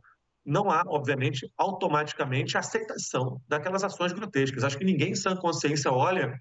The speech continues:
as imagens de dez dias atrás e argumenta que aquilo é válido, que aquilo é um gesto importante. Mas aí o que a gente faz aqui, seja na imprensa, na academia, não é justificar, acho que ninguém justifica aquilo, mas tentar explicar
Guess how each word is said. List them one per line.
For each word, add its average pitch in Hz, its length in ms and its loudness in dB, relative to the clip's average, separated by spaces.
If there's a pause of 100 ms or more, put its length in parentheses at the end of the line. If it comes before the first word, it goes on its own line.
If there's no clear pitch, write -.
(260)
as 131 200 0
imagens 117 420 0
de 101 80 -10
dez 117 240 0
dias 120 200 2
atrás 120 400 0
e 160 60 2
argumenta 151 380 0
que 170 60 -2
aquilo - 220 -2
é - 40 -6
válido, 123 380 0
que 123 100 -6
aquilo 135 220 0
é - 20 0
um 127 60 2
gesto 127 400 0 (240)
importante. 123 600 -2 (420)
Mas 127 160 2
aí 135 80 2
o - 20 0
que 139 80 -2
a 139 60 0
gente 147 160 0
faz 131 300 0
aqui, 147 280 0
seja 135 280 0
na 120 100 -4
imprensa, 143 400 0
na 135 80 0
academia, 135 640 0 (200)
não 139 220 0
é 165 80 2
justificar, 190 640 -2
acho 117 120 -4
que - 60 -4
ninguém 135 160 2
justifica 139 460 -2
aquilo, 123 240 -4
mas 135 140 2
tentar 185 220 2
explicar 190 520 0